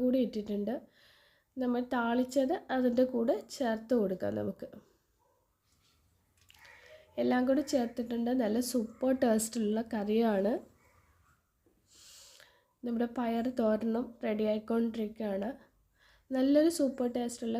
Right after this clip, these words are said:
കറി, കഞ്ഞി കുടിക്കാനൊക്കെ നല്ലതാണ്. അപ്പോൾ നിങ്ങൾ ഇഷ്ടപ്പെടുവാണെങ്കിൽ ലൈക്ക് ചെയ്യാനും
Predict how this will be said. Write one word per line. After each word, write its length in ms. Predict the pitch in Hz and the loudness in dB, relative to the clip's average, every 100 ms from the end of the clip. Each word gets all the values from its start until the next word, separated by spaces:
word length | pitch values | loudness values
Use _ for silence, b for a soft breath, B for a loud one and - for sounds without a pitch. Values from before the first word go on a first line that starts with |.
| 240 | -4
കറി, 240 | 226 233 233 | -4 -4 -2
കഞ്ഞി 260 | 214 220 226 | -2 2 2
കുടിക്കാനൊക്കെ 580 | 226 220 233 233 226 240 | 2 2 0 0 -2 -2
നല്ലതാണ്. 600 | 240 214 214 226 190 196 285 - b b b b b b - | 0 0 0 0 0 -2 -6 -12 b b b b b b -4
അപ്പോൾ 180 | 247 262 | 2 4
നിങ്ങൾ 200 | 254 247 254 | 4 4 4
ഇഷ്ടപ്പെടുവാണെങ്കിൽ 1080 | 254 - 254 254 247 247 240 233 233 233 240 226 - B B B B _ _ _ _ - | 2 0 0 2 4 4 4 2 2 2 2 0 -4 B B B B _ _ _ _ -6
ലൈക്ക് 200 | 240 233 226 | -2 -2 2
ചെയ്യാനും 460 | 247 233 226 233 | 2 4 4 2